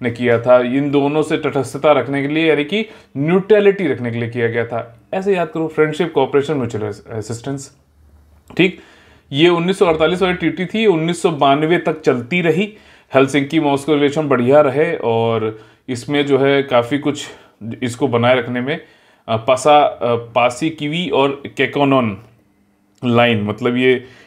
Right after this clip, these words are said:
इन्होंने जो है, अ, अड़तालीस वाली ट्रीटी को बनाए रखने में काफ़ी मदद भी करी, तो इसको लाइन भी बोलते हैं। इतना इंपॉर्टेंट नहीं है, ट्रीटी याद रखना। ठीक, वाईवाईए जो है ट्रीटी आपका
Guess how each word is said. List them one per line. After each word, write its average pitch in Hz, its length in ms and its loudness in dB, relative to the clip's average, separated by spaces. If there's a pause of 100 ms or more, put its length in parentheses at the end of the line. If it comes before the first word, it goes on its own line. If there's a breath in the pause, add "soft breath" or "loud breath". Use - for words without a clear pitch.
(120 loud breath)
इन्होंने 135 340 2
जो 131 140 2
है, 139 180 4
अ, 117 460 2
अड़तालीस 120 440 0
वाली 131 140 2
ट्रीटी 123 300 -8
को 139 140 -2
बनाए 117 340 2
रखने 113 220 -2
में 123 120 -6
काफ़ी 117 280 -4
मदद 117 320 -4
भी 110 160 -6
करी, 113 240 -4
तो 131 100 -2
इसको 131 200 -4
लाइन 117 240 -2
भी 120 60 -2
बोलते 107 340 -6
हैं। 120 220 -6 (720)
इतना 120 200 2
इंपॉर्टेंट 123 300 0
नहीं 143 160 -2
है, 143 60 -14
ट्रीटी 117 260 -2
याद 110 140 -2
रखना। - 360 -6 (480 loud breath)
ठीक, 143 160 2
वाईवाईए 120 920 2
जो 120 140 0
है 117 160 4
ट्रीटी 135 400 -8
आपका 110 340 -4